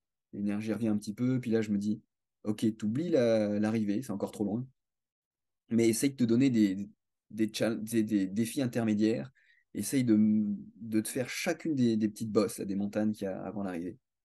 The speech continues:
Donc là, euh, je repars, je fais la première, j'arrive en bas de la, celle-là, bon, finalement, je peux continuer, là.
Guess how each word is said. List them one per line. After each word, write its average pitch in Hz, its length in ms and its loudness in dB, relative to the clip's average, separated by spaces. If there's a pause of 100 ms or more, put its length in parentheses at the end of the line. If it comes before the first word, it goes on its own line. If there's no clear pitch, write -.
(760)
Donc 90 260 -10
là, 110 240 2
euh, 90 160 0
je 95 80 -10
repars, 131 540 0
je - 100 -14
fais 107 100 -4
la 92 120 -2
première, 117 720 -2 (480)
j'arrive 104 420 -2
en 98 80 -2
bas 95 140 -2
de 98 120 -2
la, 90 220 -6
celle-là, 131 480 -4
bon, 254 320 -4
finalement, 165 480 -4
je - 80 -14
peux 139 140 -10
continuer, 143 440 -4
là. 151 160 -6